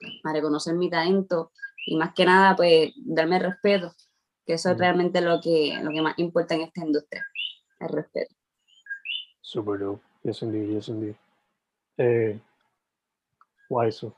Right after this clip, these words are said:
Speaker 2: estamos casi cerrando, pero primero que todo, antes de cerrar, las redes sociales y dónde la gente puede escuchar la música.
Speaker 1: Pues pueden escuchar la música en todas las plataformas digitales,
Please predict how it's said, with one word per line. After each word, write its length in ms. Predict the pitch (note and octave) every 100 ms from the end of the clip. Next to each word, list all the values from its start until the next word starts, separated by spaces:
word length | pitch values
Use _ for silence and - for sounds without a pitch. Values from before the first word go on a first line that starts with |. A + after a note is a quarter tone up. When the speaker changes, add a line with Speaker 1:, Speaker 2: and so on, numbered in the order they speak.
| _
Speaker 2:
estamos 320 | - A2+ A#2
casi 160 | B2+ A#2+
cerrando, 680 | C3+ A#2 - A#2+ G#2+ G#2 -
pero 320 | C3 A2+ G#2+ _ - _ _ _ _ _ A4 A4+ A4 _ _ - - _ _ _ _ -
primero 320 | A#2 A2 A2+
que 80 | A2+
todo, 320 | A#2+ A2 A2 _ _
antes 200 | B2 A2+
de 100 | A#2+
cerrar, 320 | G#2+ A2 A2+ G#2 _
las 160 | A#2 A2
redes 200 | A#2+ A2+
sociales 440 | B2 - B2 A2+ - _ _ -
y 80 | C3+
dónde 180 | A2 A#2
la 100 | A#2+
gente 180 | A2+
puede 160 | A#2 A#2
escuchar 280 | - A#2+ A#2+
la 120 | A2+
música. 340 | A2 B2+ C3+ - - - _ _ _ - - - - _ - _
Speaker 1:
Pues 120 | - -
pueden 220 | F#3 F#3+
escuchar 400 | G3+ G#3 A3 G#3
la 80 | G3+
música 320 | G#3 G#3 G3+
en 120 | G3
todas 160 | G3 G3
las 120 | G3
plataformas 600 | G3+ F#3 F#3+ G3+ G3 F#3
digitales, 800 | F#3 F#3+ F#3+ A#3 C4 B3 A#3